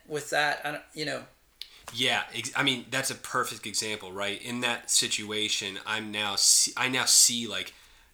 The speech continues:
Speaker 2: I'm forced to slow down and recognize my own frailty.
Speaker 1: Yeah.
Speaker 2: I'm forced to slow down and recognize my own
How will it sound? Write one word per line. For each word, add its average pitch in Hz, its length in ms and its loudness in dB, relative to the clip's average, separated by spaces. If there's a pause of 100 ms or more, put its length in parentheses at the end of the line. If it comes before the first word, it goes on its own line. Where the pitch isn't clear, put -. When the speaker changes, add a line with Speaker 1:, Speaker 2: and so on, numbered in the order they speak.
(140)
Speaker 2:
I'm 120 140 4
forced 151 440 -2
to 139 60 -2
slow 117 320 4
down 113 280 -2
and 101 160 -6
recognize 104 540 -6
my 101 120 -6
own 98 120 -12
frailty. 90 540 -12 (100)
Speaker 1:
Yeah. 135 380 2
Speaker 2:
I'm 113 100 -4
forced 156 460 0
to 139 60 0
slow 123 280 4
down 110 400 -2
and 104 220 -6
recognize 107 560 -4
my 107 200 -6
own 107 260 -6